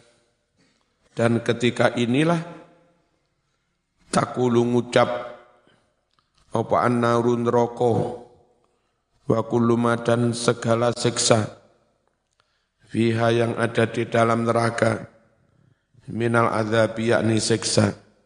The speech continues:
Apa ngucapnya neraka?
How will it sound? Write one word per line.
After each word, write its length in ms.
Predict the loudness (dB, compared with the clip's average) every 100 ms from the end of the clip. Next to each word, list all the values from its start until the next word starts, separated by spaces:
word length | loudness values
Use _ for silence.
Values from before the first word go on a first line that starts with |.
| _ _ _ _ _ _ _ _ _ -4
Apa 320 | -2 2 2
ngucapnya 580 | 2 -2 0 0 0 0
neraka? 640 | 2 2 0 0 -6 -8